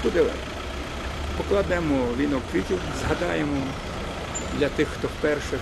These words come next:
хто там буде, які то часи були. І з таким акцентом, що часи змінюються. І ми зараз їдемо до сусідньої Польщі, як до країни, на яку покладаємо певні сподівання. І ми це теж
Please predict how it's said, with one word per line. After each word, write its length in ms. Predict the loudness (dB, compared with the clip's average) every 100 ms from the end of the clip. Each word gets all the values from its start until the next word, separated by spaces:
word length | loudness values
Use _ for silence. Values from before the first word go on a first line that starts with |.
| -2
хто 80 |
там 200 | -2 -2 -2
буде, 180 | -2 -2 -2 -4 -6 -6 -4 -2 -2 -4
які 220 | -2 0
то 100 | 0 0
часи 300 | 0 0 2
були. 260 | 4 4 2 0 -6 -6 -6 -6 -4
І 360 | 0 2 2 2 0 -2 -4 -4 -6 -6
з 220 | -4 -2
таким 360 | 2 2 2 0 -2
акцентом, 640 | -4 2 2 2 -2 -2 -2 -4 -8 -6 -4
що 180 | -2 -2
часи 160 | 0 0 2
змінюються. 600 | 2 4 2 0 -2 -2 0 2
І 0 |
ми 400 | 4 4 2 2
зараз 200 | 2 2 4
їдемо 320 | 2 2 0 2
до 80 | 2 2 -2 -2
сусідньої 500 | -2 0 0 2 0 4
Польщі, 340 | 2 2 -2 -2
як 100 | 0
до 60 | -2 0
країни, 260 | 0 2 2
на 60 | 2
яку 260 | 0 0 -2 -2
покладаємо 680 | 0 0 0 -2 0 -2 -4 -6 -8 -8 0
певні 240 | 2 2 0
сподівання. 760 | 0 0 2 4 4 2 -2 -6 -10 -10 -2
І 80 | 2
ми 140 | 2 2
це 160 | 0
теж 260 | 4 4